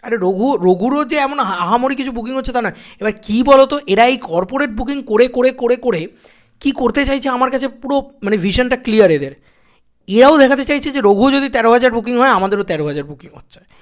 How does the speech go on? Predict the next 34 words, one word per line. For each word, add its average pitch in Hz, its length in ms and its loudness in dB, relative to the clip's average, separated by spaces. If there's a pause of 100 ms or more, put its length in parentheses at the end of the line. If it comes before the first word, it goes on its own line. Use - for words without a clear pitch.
(260)
এইটা 285 400 2
এরা 285 160 6
দেখাতে 208 300 2
চাইছে। 147 320 -8 (480)
কাল, 160 220 -6 (140)
আজকে - 320 -6
ওরা, 175 580 0 (360)
মানে, 151 160 -4
টিকিট 165 260 -10
সেল 226 160 0
ট্রেন্ডিংয়ে 214 400 0
এসছে 165 440 -6 (300)
পুরোটাই 294 640 0
কর্পোরেট 240 400 0
বুকিং 165 320 -8
করে, 143 200 -12 (240)
পুরোটা 285 720 4
কর্পোরেট 180 420 0
বুকিং 147 300 -10
করে। 151 200 -20 (360)
আজকে 185 220 -6
দেবদার 202 340 0
তো 254 140 -2
জেনুইন 196 400 2
বুকিং 147 260 -4
হচ্ছে, 139 220 -12
যে 156 180 -8
কটা 233 180 0
হলে 190 300 -2
দেবদার 180 360 0
যে 190 160 -2
কটা 277 200 2
লোক 262 180 2
যাচ্ছে, 175 400 -2